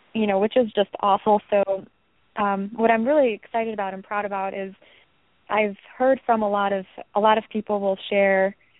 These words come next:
um, the book with their doctors and in their clinics, and I have a lot of, um, clinics that will write to me, and they'll talk about how they now, for every psychiatric patient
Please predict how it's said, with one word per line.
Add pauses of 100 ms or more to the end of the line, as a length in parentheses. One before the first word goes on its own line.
(440)
um,
the
book
with
their
doctors
and
in
their
clinics, (180)
and
I
have (220)
a
lot
of,
um, (800)
clinics
that
will
write
to
me,
and
they'll
talk
about
how
they (320)
now,
for
every
psychiatric
patient